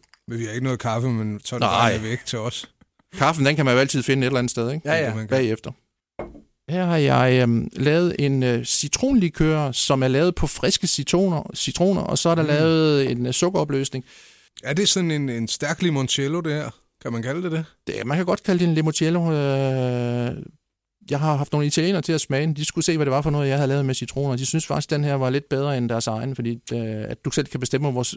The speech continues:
Speaker 2: du kan selv bestemme, hvor sød den skal være.
Speaker 3: Ja.
Speaker 2: Køleskabskold, så
Speaker 1: Fremragende, den der.
Speaker 2: køleskabskold, så vil I få en mere intens smag
Speaker 3: Ja.
Speaker 2: af citronerne. Og den her, den kan jo bruges som en aperitif, eller velkomstdrink, eller noget is i, eller lidt, øh,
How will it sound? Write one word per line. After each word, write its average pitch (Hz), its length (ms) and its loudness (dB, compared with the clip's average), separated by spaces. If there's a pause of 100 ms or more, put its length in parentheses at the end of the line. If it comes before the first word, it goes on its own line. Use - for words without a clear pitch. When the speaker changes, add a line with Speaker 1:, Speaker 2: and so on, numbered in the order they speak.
(680)
Speaker 2:
du 135 60 -8
kan 139 80 -8
selv 160 100 0
bestemme, 156 240 0
hvor 156 80 0
sød 170 260 4
den 127 140 -6
skal 123 200 -2
være. 120 300 -2
Speaker 3:
Ja. 202 80 -4 (840)
Speaker 2:
Køleskabskold, 175 880 2
så - 120 4
Speaker 1:
Fremragende, 156 540 0
den 98 220 -14
der. 92 40 -18 (100)
Speaker 2:
køleskabskold, 160 840 2
så 175 140 2
vil 165 120 2
I 160 40 2
få 165 140 0
en 170 80 4
mere 170 260 2
intens - 540 2
smag 156 260 0
Speaker 3:
Ja. 185 60 0
Speaker 2:
af - 80 0
citronerne. 156 600 0 (240)
Og 139 160 0
den 175 120 4
her, 165 60 2
den 165 140 2
kan 185 80 2
jo 147 40 0
bruges 170 260 2
som 135 260 0
en 120 240 0
aperitif, 127 880 0
eller 123 220 0
velkomstdrink, 147 880 -2
eller 120 200 -2
noget 113 220 -2
is - 340 -2
i, 165 320 -4
eller 135 280 0
lidt, 120 300 -2
øh, 123 220 0